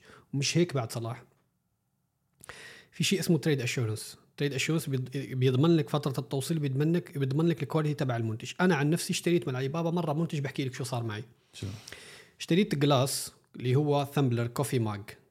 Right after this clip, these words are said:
Speaker 1: كوفي ماج زجاجي هيك وعليه ليذر. اشتريته من علي بابا، اشتريت شي ميتين حبة أو هيك. وصلني المنتج على البيت،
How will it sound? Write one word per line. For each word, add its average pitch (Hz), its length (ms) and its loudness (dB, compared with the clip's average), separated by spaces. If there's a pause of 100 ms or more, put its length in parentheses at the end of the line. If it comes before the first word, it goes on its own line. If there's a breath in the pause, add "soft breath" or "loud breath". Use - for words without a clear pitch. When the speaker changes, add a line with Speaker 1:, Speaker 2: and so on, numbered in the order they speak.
(120)
Speaker 1:
كوفي 143 300 -2
ماج 123 360 -2
زجاجي 120 540 0
هيك 143 360 -2 (220)
وعليه 127 320 -2
ليذر. 123 420 0 (640)
اشتريته 156 380 -4
من 120 80 0
علي 113 140 -4
بابا، 117 240 -6
اشتريت 127 320 -4
شي 135 260 -2
ميتين 127 480 0
حبة 113 320 -4
أو 113 140 -4
هيك. 113 280 -4 (1000 loud breath)
وصلني 214 340 6
المنتج 180 320 6
على 135 180 0
البيت، 120 520 2